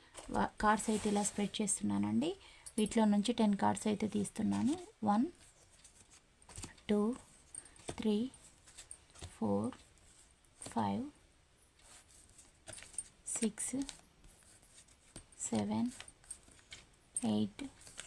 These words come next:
నైన్, టెన్. Bottom of the deck, nine of cups energy వచ్చింది. మీ యొక్క పర్సన్ అయితే, ఆ, సెలబ్రేషన్ అనేది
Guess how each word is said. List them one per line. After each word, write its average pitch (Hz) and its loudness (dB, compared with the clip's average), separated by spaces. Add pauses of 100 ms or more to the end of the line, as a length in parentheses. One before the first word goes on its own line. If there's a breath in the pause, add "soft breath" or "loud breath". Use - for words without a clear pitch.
(500)
నైన్, 107 0 (1160)
టెన్. 208 2 (4000)
Bottom 226 2
of 214 2
the 214 2
deck, 214 2
nine 208 4
of 208 0 (1600)
cups 220 2
energy 196 2
వచ్చింది. 214 0 (140)
మీ 233 6
యొక్క 220 -2
పర్సన్ 214 2
అయితే, 226 2 (640 loud breath)
ఆ, 208 4
సెలబ్రేషన్ 220 4
అనేది 202 4